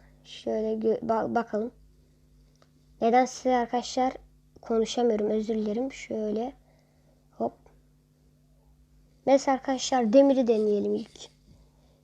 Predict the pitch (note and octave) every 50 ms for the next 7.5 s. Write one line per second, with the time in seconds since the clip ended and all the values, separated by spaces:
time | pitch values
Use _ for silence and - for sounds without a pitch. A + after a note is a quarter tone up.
0 | _ - - A#3+ A3+ A3 A#3+ A#3+ A#3+ B3 B3 A#3 A3+ A#3+ A#3 A#3 A#3 A#3+ A#3 A#3
1 | - - - - _ - - A#3+ A#3+ A#3 A#3 A3+ A3+ - A3+ G#3+ G#3 G#3 A#3 A3+
2 | - - - - - - - - _ _ _ _ _ _ _ _ _ _ _ _
3 | _ _ _ _ _ _ _ _ - - - - C4+ C4 B3+ B3 B3+ A#3+ - B3
4 | A3 - - - C4 C4 C4 - - _ _ - A3+ A3+ A3 G#3+ A3 B3 C4 _
5 | _ _ _ _ _ _ _ _ _ _ _ _ _ _ _ _ _ _ _ _
6 | _ _ _ _ _ _ _ _ _ _ _ _ _ _ - A3+ A3+ G#3+ - -
7 | A3+ G#3+ G#3+ G#3 - - A3 A3+ A#3+ B3+